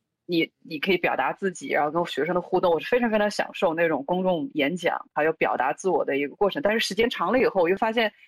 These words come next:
哎，这个事情又变成了一个瓶颈，我就把我被陷在一个范围内里面的东西。因为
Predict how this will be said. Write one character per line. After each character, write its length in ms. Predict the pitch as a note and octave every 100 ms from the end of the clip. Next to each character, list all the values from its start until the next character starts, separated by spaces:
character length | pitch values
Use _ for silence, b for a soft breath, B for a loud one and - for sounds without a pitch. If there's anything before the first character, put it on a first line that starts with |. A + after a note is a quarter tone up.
| b
哎， 120 | E3+
这 100 | A#3+
个 60 | A3+
事 160 | B3
情 200 | G#3+ A3 - _ _ _
又 100 | C4
变 180 | A#3 C4
成 160 | A3+ F#3+
了 60 |
一 100 | F#3 G3+
个 140 | G#3+ G3+ -
瓶 400 | - D#3+ D#3+ G3+
颈， 280 | - C4 F#3
我 240 | D3+ G2+ -
就 120 | E3+
把 140 | F3
我 180 | F3+ D#3 - -
被 140 | D#3+
陷 420 | - - D#4 A#3+
在 200 | E3+ B2+
一 100 | B2+
个 100 | E3 F#3
范 240 | C#4+ A#3
围 100 | D3+
内 140 | F#3
里 260 | - E3 C3
面 160 | C3 G3
的 80 |
东 200 | F#3+ C3+ -
西。 100 | -
因 140 | F3+
为 260 | G#3+ A3